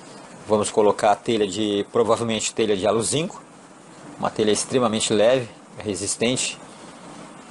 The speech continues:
né? Então é bem tranquilo. É bom sempre trabalhar com um pouquinho de dimensionamento a mais do que a menos, né? A menos a gente sabe muito bem o que acontece, né? Só dá cacaca.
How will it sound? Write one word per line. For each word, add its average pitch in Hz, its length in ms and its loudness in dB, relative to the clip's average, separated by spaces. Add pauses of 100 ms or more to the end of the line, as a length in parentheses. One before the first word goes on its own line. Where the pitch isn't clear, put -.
(400)
né? 98 200 0
Então 107 280 0
é 104 80 2
bem 107 380 2
tranquilo. 104 580 -2 (3500)
É - 100 4
bom 165 180 4
sempre 196 200 2
trabalhar 160 300 4
com 143 80 -12
um - 20 -14
pouquinho 143 360 -2
de 117 320 -2
dimensionamento 117 840 0
a 101 100 4
mais 139 640 0
do 110 120 -12
que - 160 -4
a 131 60 0
menos, 127 680 -4 (400)
né? 90 140 -4
A 95 80 2
menos 110 340 2
a 120 40 2
gente 120 120 2
sabe 113 200 2
muito 117 180 -4
bem 110 80 2
o 104 40 -6
que - 80 -4
acontece, 117 520 0
né? 82 240 -6
Só - 180 -6
dá 92 440 2
cacaca. - 640 -4